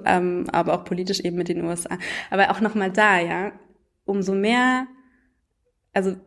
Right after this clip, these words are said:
wenn wir Druck auf die U S A ausüben wollen und wenn wir uns, wenn wir unabhängiger von der U S A sein wollen und wenn wir sagen wollen, hier, eure Drohnen bitte nicht in Rammstein, dann müssen wir aber auch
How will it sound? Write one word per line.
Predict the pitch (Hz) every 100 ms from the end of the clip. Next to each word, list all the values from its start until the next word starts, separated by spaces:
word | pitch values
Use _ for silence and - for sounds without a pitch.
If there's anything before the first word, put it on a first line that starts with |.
| -
wenn | - 214 233 220
wir | 220 220 247 -
Druck | 240 240 -
auf | - -
die | 180
U |
S | 170 -
A | 190
ausüben | 170 175 180 180
wollen | 175 170 185 202
und | 185
wenn | 190 190
wir | 185
uns, | 175 175 -
wenn | 190 180
wir | 185 - -
unabhängiger | 277 247 156 156 165 170
von | 170 170
der | 165
U | 165
S | 165
A | 202 175
sein | 170 175 175
wollen | 170 170 190 214
und | 185
wenn | 180
wir | 175
sagen | 180 190
wollen, | 175 170 170
hier, | 196 180 - -
eure | - 180
Drohnen | 180 202 190
bitte | 175
nicht | 180 208
in | -
Rammstein, | 180 170 214 220 - - - _ _ _ -
dann | 190 185 -
müssen | 190 175
wir | 190 196
aber | 185
auch | 143 185